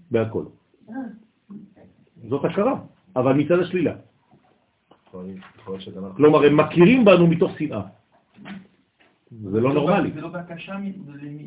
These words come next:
Speaker 2: ל,
Speaker 1: כן, זה, זו בקשה, אבל הם לא יודעים
Speaker 2: בקשה,
Speaker 1: להביע.
Speaker 2: כאילו,
Speaker 1: הם לא יודעים להביע.
Speaker 2: הם יותר טובים, הם יותר טובים כל הזמן.
Speaker 1: נכון. הבעיה זה שאנחנו יכולים להיות יותר טובים, אבל הנשמה, אנחנו הנשמה של העולם, אנחנו הלב של העולם.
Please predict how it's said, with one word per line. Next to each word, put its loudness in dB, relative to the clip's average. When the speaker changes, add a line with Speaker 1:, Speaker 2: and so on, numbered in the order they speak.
Speaker 2:
ל, -16
Speaker 1:
כן, 2
זה, -2
זו 2
בקשה, 0
אבל 0
הם 0
לא 4
יודעים 4
Speaker 2:
בקשה, 6
Speaker 1:
להביע. 2
Speaker 2:
כאילו, -12
Speaker 1:
הם -2
לא 4
יודעים 6
להביע. 6
Speaker 2:
הם 0
יותר -8
טובים, -10
הם -12
יותר -14
טובים -14
כל -18
הזמן. -18
Speaker 1:
נכון. -2
הבעיה 4
זה 0
שאנחנו -2
יכולים 0
להיות 2
יותר -2
טובים, -2
אבל -2
הנשמה, 0
אנחנו -4
הנשמה -4
של -6
העולם, -4
אנחנו -6
הלב 2
של -6
העולם. -4